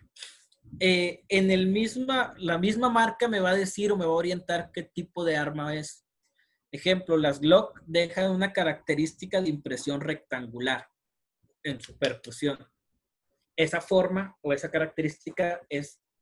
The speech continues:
o me va a dar una orientación de clase. Más no me va a decir, "Ah, mira, esta Glock fue la encontrada". No. De hecho, sería poco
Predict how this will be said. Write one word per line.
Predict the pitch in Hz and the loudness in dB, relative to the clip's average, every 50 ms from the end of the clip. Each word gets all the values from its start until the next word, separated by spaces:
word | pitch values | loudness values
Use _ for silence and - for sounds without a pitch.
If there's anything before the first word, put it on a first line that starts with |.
| _ _ _ _ _ _ _ _ - - - - - - _ - | _ _ _ _ _ _ _ _ -20 -20 -20 -20 -20 -20 _ -8
o | - 156 143 | -4 -2 0
me | 143 | 2
va | 143 | 2
a | 139 | 2
dar | 143 143 147 | 2 2 2
una | 160 165 165 | 2 0 2
orientación | 160 156 143 - 127 - - 139 139 143 | 0 0 0 -2 -6 -6 -4 -4 -4 -4
de | 143 143 143 | -4 -4 -4
clase. | - 160 156 147 139 - - - _ _ _ _ _ _ _ - | -2 0 0 0 0 -4 -10 -16 _ _ _ _ _ _ _ -4
Más | 147 147 143 | 0 0 2
no | 139 143 151 | 2 2 2
me | 160 | 4
va | 165 | 4
a | 160 | 4
decir, | 156 156 151 156 156 | 4 2 2 0 0
"Ah, | 151 170 | 0 0
mira, | 185 190 185 165 151 - _ _ _ - | 0 -2 -2 -4 -6 -10 _ _ _ -8
esta | 147 143 143 - - 175 | -8 -8 -6 -6 -4 -4
Glock | 165 156 160 160 156 156 160 156 - - | -2 0 2 2 2 2 0 -2 -6 -2
fue | - 160 156 139 - - _ _ _ _ - | 0 2 2 0 -2 -10 _ _ _ _ -12
la | - 127 | -10 -10
encontrada". | 123 123 120 113 110 - 135 131 123 110 104 - | -10 -8 -10 -10 -8 -4 -4 -4 -4 -4 -6 -6
No. | 127 151 147 - - _ _ _ _ _ - _ _ _ _ | -4 -4 -4 -4 -8 _ _ _ _ _ -20 _ _ _ _
De | 139 139 | -6 -6
hecho, | 131 - - 185 180 | -6 -4 -4 -4 -2
sería | - 170 147 139 135 139 147 156 170 170 - _ _ _ _ _ _ _ _ _ _ _ | 0 0 0 0 0 -2 0 -2 -2 -4 -6 _ _ _ _ _ _ _ _ _ _ _
poco | - 143 139 143 143 - - - 170 165 170 175 170 - - | 2 4 4 4 2 -2 -8 -2 2 2 2 2 0 -4 -12